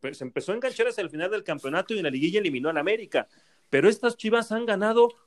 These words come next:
dos partidos en once encuentros, uno de los últimos seis. Estas Chivas en defensa, eh, esa estadística ahí está, y nuestros compañeros en tu D N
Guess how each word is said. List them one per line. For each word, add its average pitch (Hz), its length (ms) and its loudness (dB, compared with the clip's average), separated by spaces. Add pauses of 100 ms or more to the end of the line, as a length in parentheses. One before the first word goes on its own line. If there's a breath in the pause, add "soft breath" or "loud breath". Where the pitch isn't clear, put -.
dos 220 560 0
partidos 220 680 -4
en 170 140 -4
once 233 320 -2
encuentros, 202 800 0 (360 soft breath)
uno 277 340 6
de 226 80 6
los 180 200 2
últimos 226 460 2
seis. 233 520 6 (240 loud breath)
Estas 233 320 4
Chivas 233 340 4
en 196 120 2
defensa, 220 680 4
eh, - 160 -4
esa 196 180 4
estadística 196 580 4
ahí 175 100 2
está, 202 400 4
y 202 40 -4
nuestros 170 260 -8
compañeros 170 500 -8
en 151 140 -8
tu 180 120 0
D 180 100 0
N 185 280 -2